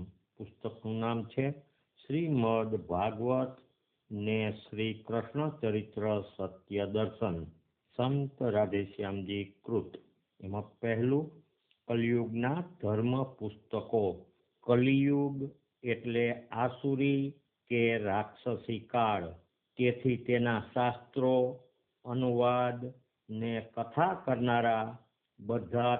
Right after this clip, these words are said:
તત્વદર્શનને બદલે વાણી વિલાસમાં રાચે. સાહિત્ય એ મનની મોજ છે, ત્યારે સત્ય કે તત્વદર્શન એ મોક્ષનો હેતુ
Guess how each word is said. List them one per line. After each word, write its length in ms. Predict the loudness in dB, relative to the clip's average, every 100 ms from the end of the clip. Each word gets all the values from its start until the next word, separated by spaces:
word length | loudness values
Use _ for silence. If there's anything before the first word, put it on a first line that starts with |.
| -2
તત્વદર્શનને 1120 | -4 -4 -4 -2 -2 0 0 0 -2 0 2 2
બદલે 420 | 2 2 2 2 0 -6 -20 _ _
વાણી 540 | -2 0 2 2 2
વિલાસમાં 760 | 2 4 4 2 -2 -6 -2 0
રાચે. 440 | 2 0 0 -6 -6 -10 _ _ _ _
સાહિત્ય 800 | -2 2 2 0 -6 0 4 4 2 -2 -12 _ _ _
એ 180 | -2 2 2 2
મનની 800 | 2 0 2 2 4 4 2 0
મોજ 360 | 2 2 2 0 -2 -6
છે, 180 | -2 0 0 -4 -14 _ _ _ -2
ત્યારે 340 | 2 2 2 -2 -2
સત્ય 560 | -4 -4 -8 0 2 2 -2 -10 _ _ _ _
કે 120 | -2 -2 -2
તત્વદર્શન 880 | -2 0 0 4 4 2 0 0 0 -4 -8 _ _ _ _
એ 200 | -4 2 4 4
મોક્ષનો 800 | 2 0 0 0 -4 -10 -4 0
હેતુ 400 | 2 0 -2 -4